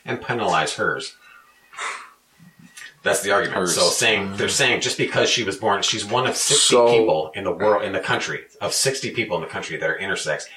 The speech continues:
Speaker 1: and just because she was born with the testosterone that women don't
Speaker 3: What
Speaker 1: generally
Speaker 3: is,
Speaker 1: have.
Speaker 3: what is the sport that she's dominating?
Speaker 1: Uh,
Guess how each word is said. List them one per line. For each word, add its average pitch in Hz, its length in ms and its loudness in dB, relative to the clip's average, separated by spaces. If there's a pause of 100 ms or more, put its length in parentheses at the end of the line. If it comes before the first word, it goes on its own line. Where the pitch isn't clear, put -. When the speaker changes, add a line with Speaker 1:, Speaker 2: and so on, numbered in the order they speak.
Speaker 1:
and 87 120 -10
just 87 180 -4
because - 340 0
she 104 120 -4
was 90 180 -8
born 92 400 -4
with 87 240 -6
the 82 240 -10 (160)
testosterone 85 800 0
that 82 180 -4
women 85 240 -4
don't 87 240 2
Speaker 3:
What 139 100 6
Speaker 1:
generally 151 80 8
Speaker 3:
is, 127 220 4
Speaker 1:
have. 82 220 -2
Speaker 3:
what 127 120 6
is 123 140 4
the 139 80 -2
sport - 480 2 (420)
that 113 160 2
she's 113 240 0
dominating? 113 580 0 (560)
Speaker 1:
Uh, 78 540 0